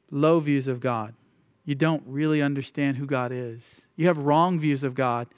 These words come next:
then you don't care as much about worshiping Him rightly. You don't care as much about what God thinks or what God would want you to do. It's more about man. So you'll see this in churches. You have churches who have a high view of God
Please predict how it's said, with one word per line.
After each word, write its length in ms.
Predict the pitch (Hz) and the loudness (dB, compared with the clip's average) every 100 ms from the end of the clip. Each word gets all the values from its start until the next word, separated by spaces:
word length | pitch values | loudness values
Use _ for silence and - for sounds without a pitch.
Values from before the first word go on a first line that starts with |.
| _ | _
then 160 | - 175 | 2 4
you 80 | 170 | 6
don't 260 | 185 180 - _ _ | 4 2 -4 _ _
care 280 | - 160 156 | -2 2 4
as 120 | 143 | 2
much 280 | 147 139 - | 0 -2 -2
about 320 | 143 131 - _ _ | 0 0 -2 _ _
worshiping 600 | 139 139 139 139 135 135 127 _ | -2 -2 -2 -6 -4 -6 -8 _
Him 360 | - 139 135 120 | -4 -2 -2 -2
rightly. 540 | 123 135 139 143 151 - _ _ _ _ - | -2 -2 -2 -6 -6 -12 _ _ _ _ 0
You 100 | 160 | 2
don't 200 | 165 - | 2 -2
care 340 | - 151 147 | -2 2 2
as 120 | 151 | 2
much 380 | 147 139 139 - | 2 0 -2 -10
about 500 | 139 135 135 131 131 _ _ _ | -6 -2 0 -2 -4 _ _ _
what 160 | - 131 | -6 -2
God 280 | 131 135 143 | 2 2 0
thinks 680 | - 143 151 - - - - 160 | -4 -4 -4 -6 -16 -20 -16 -8
or 100 | 135 | -6
what 180 | 135 | -6
God 320 | 131 135 143 139 | -2 0 0 -2
would 140 | 139 | -4
want 280 | 135 135 - | -2 -4 -4
you 60 | 135 | -8
to 80 | |
do. 280 | 127 127 139 139 _ _ _ _ _ | -4 -4 -6 -10 _ _ _ _ _
It's 140 | - - | -12 -4
more 200 | 196 180 | 0 0
about 280 | 151 156 147 | 2 0 0
man. 440 | 151 170 123 113 _ _ _ _ _ _ _ _ | 0 0 -2 -8 _ _ _ _ _ _ _ _
So 120 | _ 147 | _ 0
you'll 180 | 147 | 0
see 180 | 147 - | 0 0
this 220 | 156 165 | 0 0
in 100 | 180 | -2
churches. 640 | 175 151 147 - 247 - _ _ _ _ | -2 -2 -2 -4 -12 -12 _ _ _ _
You 80 | - | -2
have 100 | 143 | 0
churches 340 | - 160 165 | 2 2 2
who 60 | 160 | 2
have 120 | 156 | 2
a 60 | 131 | 0
high 280 | - 139 151 | 0 0 2
view 160 | 165 | 2
of 100 | 160 | 2
God 320 | 160 160 170 | 4 4 4